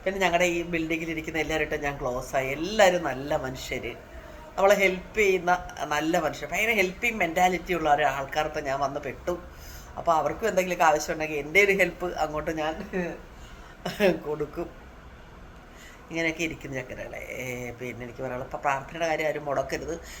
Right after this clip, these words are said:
നിങ്ങൾ നിരന്തരമായി പരിശ്രമിച്ചുകൊണ്ടിരിക്കുക. എപ്പോഴും ഈ കഴിഞ്ഞ ദിവസം ഒരു ജോലിക്ക് വേണ്ടിയിട്ടൊരു ഒന്ന് രണ്ട് കുട്ടികൾ ഇവിടെ വന്നേ, കുട്ടികളല്ല, അമ്പത് വയസ്സൊക്കെ, അമ്പത് വയസ്സ്, അമ്പത്തഞ്ച് വയസ്സുള്ളവർ വരെ ഇവിടെ വന്നു.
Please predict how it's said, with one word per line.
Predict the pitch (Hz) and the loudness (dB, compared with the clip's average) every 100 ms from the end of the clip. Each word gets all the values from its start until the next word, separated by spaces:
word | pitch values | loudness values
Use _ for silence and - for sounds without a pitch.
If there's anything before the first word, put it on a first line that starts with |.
| - 170 | -10 -6
നിങ്ങൾ | 160 156 160 | -2 -2 -2
നിരന്തരമായി | 160 151 165 175 180 196 202 196 165 156 | -2 2 2 2 -4 -4 0 0 2 0
പരിശ്രമിച്ചുകൊണ്ടിരിക്കുക. | 151 139 - 143 143 151 - 143 135 | 0 -2 -2 -6 -4 -8 -10 -8 -2
എപ്പോഴും | 156 139 135 - - - 208 202 180 - - - - | 0 -2 -8 -12 -18 -6 -2 0 -2 -8 -16 -16 -10
ഈ | |
കഴിഞ്ഞ | 190 185 151 | 0 2 2
ദിവസം | 151 - | -4 -6
ഒരു | 160 | -6
ജോലിക്ക് | 151 143 143 143 175 | -6 -6 -6 -8 -8
വേണ്ടിയിട്ടൊരു | 156 143 143 139 143 - 139 | -6 -6 -8 -8 -10 -10 -10
ഒന്ന് | 139 139 | -8 -4
രണ്ട് | 139 135 | -4 -4
കുട്ടികൾ | 139 127 - 131 | -8 -8 -8 -6
ഇവിടെ | 131 | -4
വന്നേ, | 131 113 120 - - - - - - | -4 -4 -6 -12 -14 -14 -14 -16 -6
കുട്ടികളല്ല, | 170 170 180 175 220 165 | -4 -2 0 6 6 6
അമ്പത് | - 160 156 156 | 2 0 2 2
വയസ്സൊക്കെ, | 170 165 165 160 - - - - - 139 | 2 -2 -6 -6 -8 -12 -12 -14 -8 -6
അമ്പത് | 139 135 | -4 -4
വയസ്സ്, | 156 143 - | -2 -4 -6
അമ്പത്തഞ്ച് | 214 - 175 165 160 165 | -8 -8 -6 -6 -6 -4
വയസ്സുള്ളവർ | 156 156 147 151 | -4 -4 -4 -2
വരെ | 151 | -2
ഇവിടെ | 127 120 | -2 -2
വന്നു. | 190 - | -4 -6